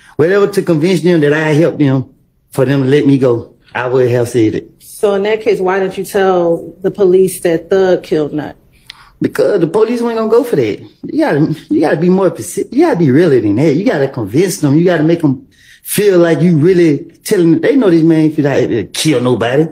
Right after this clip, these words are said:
Speaker 1: That would've been stupid for me to go in there and say Thug killed him.
Speaker 2: Okay. What? You said that you never talked to Thug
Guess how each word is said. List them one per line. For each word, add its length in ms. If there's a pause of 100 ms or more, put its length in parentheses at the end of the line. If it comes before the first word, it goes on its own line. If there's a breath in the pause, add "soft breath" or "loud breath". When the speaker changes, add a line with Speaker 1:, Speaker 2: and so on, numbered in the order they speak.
(380 loud breath)
Speaker 1:
That 120
would've 160
been 180
stupid 440
for 80
me 140
to 60
go 120
in 60
there 80
and 80
say 140
Thug 380
killed 200
him. 120 (500)
Speaker 2:
Okay. 360 (200)
What? 200 (1700 loud breath)
You 100
said 240
that 160
you 80
never 180
talked 300
to 120
Thug 600